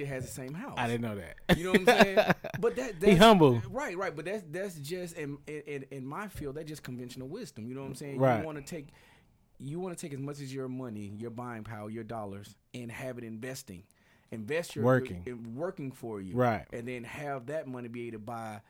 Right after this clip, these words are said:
Speaker 1: the cars and,
Speaker 2: Right.
Speaker 1: and the things of that nature. But once you start inve-, investing, it's contagious. You
Speaker 2: So
Speaker 1: wanna
Speaker 2: when did that
Speaker 1: invest more and
Speaker 2: light
Speaker 1: more.
Speaker 2: bulb click on for you? Because I just, it makes sense. And you would
Speaker 1: Right.
Speaker 2: think everybody know that,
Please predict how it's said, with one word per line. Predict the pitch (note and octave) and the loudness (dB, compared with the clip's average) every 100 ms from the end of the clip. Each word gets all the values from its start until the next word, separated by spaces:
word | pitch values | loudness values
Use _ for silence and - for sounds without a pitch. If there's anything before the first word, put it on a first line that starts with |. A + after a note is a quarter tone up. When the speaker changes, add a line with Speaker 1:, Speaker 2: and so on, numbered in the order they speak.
| _ _ | _ _
Speaker 1:
the | A2 | -12
cars | - A#2+ G#2 G#2 G#2 G2+ F#2+ | -10 -6 -4 -4 -6 -6 -8
and, | G2 A2 | -6 0
Speaker 2:
Right. | B2+ | 2
Speaker 1:
and | C3 C3 B2+ A2+ | 4 4 2 0
the | A2+ | -2
things | A#2 | -6
of | A#2 | -10
that | A2+ | -10
nature. | A#2+ A#2 | -10 -8
But | A#2+ | -8
once | B2+ D3 A3+ | -8 -8 -10
you | |
start | G#3 D#3+ | -6 -6
inve-, | C3+ A#2+ C#3 | -6 -10 -10
investing, | B2+ A#2 F#3+ C#3 | -10 -8 -10 -10
it's | B2 | -12
contagious. | - - G3 E3+ B2 | -14 -10 -8 -6 -8
You | C#3 C#3 | -6 6
Speaker 2:
So | E3+ | 8
Speaker 1:
wanna | |
Speaker 2:
when | F3+ A3+ | 10 10
did | G3 | 8
that | - G#3 | 8 6
Speaker 1:
invest | C#3+ - | 4 -4
more | - | 4
and | C#3+ | 10
Speaker 2:
light | F#3+ F3 | 12 10
Speaker 1:
more. | |
Speaker 2:
bulb | D3+ E3 D3+ - | 10 10 10 6
click | G3+ - | -2 2
on | E3 D#3+ | 4 4
for | - | 4
you? | C#3+ A3+ | 6 8
Because | G3 - D3+ D3+ | 8 8 6 8
I | G#3+ | 8
just, | G3+ F#3+ - - - - | 8 4 2 -10 -14 8
it | F3+ | 10
makes | F3+ A#3 G#3+ - | 12 10 10 4
sense. | B3+ D4+ - - - | 8 8 6 -4 4
And | F3+ | 6
you | G#3 | 8
would | G#3+ | 8
Speaker 1:
Right. | - | 8
Speaker 2:
think | A#3 - | 4 6
everybody | E3+ G3 G#3 F#3 F#3 E3+ | 10 10 10 12 12 12
know | F3 G3+ F3 | 12 12 12
that, | C3+ G#2+ | 8 2